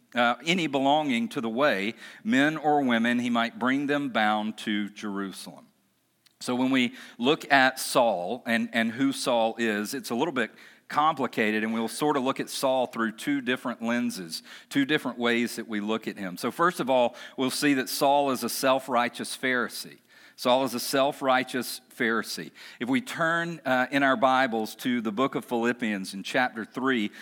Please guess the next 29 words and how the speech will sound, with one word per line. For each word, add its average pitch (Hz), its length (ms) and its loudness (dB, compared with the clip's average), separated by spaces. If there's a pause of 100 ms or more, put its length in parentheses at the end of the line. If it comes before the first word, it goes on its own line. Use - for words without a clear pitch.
(140)
Saul 143 300 2
gives 131 280 2
us 127 180 -4
his 127 220 -2
own 135 240 2
biography, 120 880 4
and 107 80 0
it 104 120 -6
comes 131 420 0
in, 113 400 0 (180)
in 113 180 0
two 135 280 2
parts. 101 560 -2
First, 123 380 -4
the - 60 -6
part 117 460 -2
about 107 400 0 (220)
his 101 200 -4
flesh, 123 540 0
who 127 160 0
Paul 123 380 -2
was 101 480 0 (240)
in 107 180 -2
the 104 80 -2
flesh, 101 640 -2
as 107 240 -6
he 98 120 -4
calls 95 520 -8
it. - 80 -20